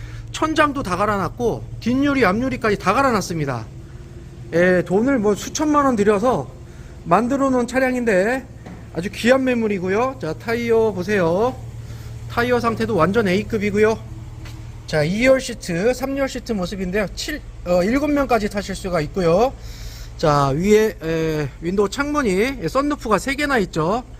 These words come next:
일 열, 이 열, 삼 열. 개방감 좋고요. 천장이, 어, 높기 때문에 시원하게, 예, 편안하게 잘 타실 수가 있고요. 아래쪽 사이드 스텝. 자, 도어 트림. 자, 운전석 쪽 실내 모습이고요.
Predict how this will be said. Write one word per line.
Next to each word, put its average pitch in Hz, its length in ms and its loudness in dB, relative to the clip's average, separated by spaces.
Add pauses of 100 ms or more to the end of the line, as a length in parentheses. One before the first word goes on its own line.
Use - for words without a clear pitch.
(120)
일 247 320 0
열, 247 300 2
이 185 180 -2
열, 175 220 2
삼 220 240 -2
열. 185 340 2 (360)
개방감 226 580 2
좋고요. 190 560 2
천장이, 269 560 0 (320)
어, 175 140 0
높기 240 240 2
때문에 202 520 0
시원하게, 175 840 2 (600)
예, 139 80 -6
편안하게 196 640 4
잘 170 140 0
타실 233 260 -2
수가 208 220 0
있고요. 185 420 0
아래쪽 170 320 0
사이드 226 300 0
스텝. 190 500 2 (340)
자, 143 380 4 (400)
도어 190 260 4
트림. 226 340 0 (580)
자, 151 160 2
운전석 190 580 2
쪽 185 380 0 (300)
실내 247 260 2
모습이고요. 165 680 0